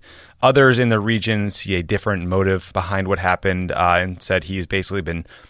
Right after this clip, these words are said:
taken hostage from the Saudis. That includes Lebanese officials who are demanding his return. So I guess the question is, what do we actually know about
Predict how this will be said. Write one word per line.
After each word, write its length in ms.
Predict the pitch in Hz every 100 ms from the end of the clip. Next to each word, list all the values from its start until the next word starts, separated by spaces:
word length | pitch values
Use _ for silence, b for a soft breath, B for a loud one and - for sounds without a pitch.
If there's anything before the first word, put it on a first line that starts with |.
| B -
taken 260 | 117 110
hostage 560 | 92 - 98 - 101 92
from 160 | 98
the 60 | 87
Saudis. 600 | 80 104 104 98 95 - B B B -
That 220 | 92 85
includes 440 | 87 - 98 85
Lebanese 480 | - 95 95 98 90
officials 520 | 87 - 98 95 87
who 100 | -
are 80 | 90
demanding 680 | 80 90 90 104 113 107 98
his 200 | 98 87
return. 500 | 87 - 98 82 90 B B B B B
So 100 | -
I 80 | 139
guess 180 | 147 -
the 100 | 156
question 400 | - 143 - 123
is, 180 | 110 - b b b b -
what 180 | - 170
do 80 | 247
we 160 | 247
actually 460 | 131 135 - 131 110
know 460 | 98 98 104 107 -
about 520 | 101 92 90 87